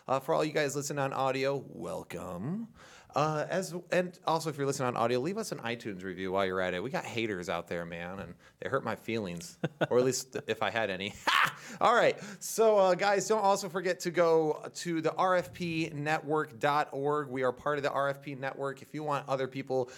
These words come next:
Speaker 1: tackling independent fundamental issues, uh, go check that out. My buddy, uh, the Vasquezes, uh, they're doing their Twenty-six Letters podcast. That's been a pretty big hit. Also, the R F P has been doing, uh, they've been tackling King James onlyism
Speaker 2: Yeah.
Speaker 1: the last few weeks,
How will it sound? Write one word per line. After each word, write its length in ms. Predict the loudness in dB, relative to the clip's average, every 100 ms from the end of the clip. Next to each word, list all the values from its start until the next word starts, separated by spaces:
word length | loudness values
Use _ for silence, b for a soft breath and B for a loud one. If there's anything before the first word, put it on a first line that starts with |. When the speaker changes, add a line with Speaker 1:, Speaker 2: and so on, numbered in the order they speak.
| B
Speaker 1:
tackling 460 | 0 2 2 0 -2
independent 400 | -2 -2 -2 0
fundamental 360 | 0 2 2 2
issues, 600 | 0 -2 -2 0 0 -4 B B
uh, 380 | 2 4 4 0
go 200 | 2 0
check 240 | 2 0 0
that 120 | 2
out. 240 | 2 2
My 160 | 0 -2
buddy, 340 | 2 2 4
uh, 300 | 2 4 2
the 100 | 0
Vasquezes, 760 | 0 0 0 0 -2 -2 -6 -6
uh, 300 | -6 -4 -4
they're 300 | -2 -2 -2
doing 240 | -6 -6
their 80 | -6
Twenty-six 400 | -6 -6 -8 -4
Letters 260 | -2 -2 -2
podcast. 540 | 0 0 0 0 0
That's 120 | -4
been 140 | -6 -8
a 40 |
pretty 180 | -6 -4
big 220 | -4 -4
hit. 260 | -2 -2 -4 B B
Also, 520 | 0 0 0 -2 -2 0
the 380 | 0 2 2 2
R 200 | 2 2
F 160 | -2
P 380 | -8 -6 -4 -2
has 280 | 0 -2 -2
been 240 | -4 -4
doing, 420 | -4 -4 -2 -4 -4
uh, 120 | -6
they've 120 | -4 -4
been 100 | -2
tackling 320 | -2 -2 -6
King 160 | -4
James 200 | -2 0
onlyism 460 | 0 0 0 0 0
Speaker 2:
Yeah. 100 | 0
Speaker 1:
the 60 | 0
last 220 | -2 -2
few 140 | -2
weeks, 320 | -2 -4 -10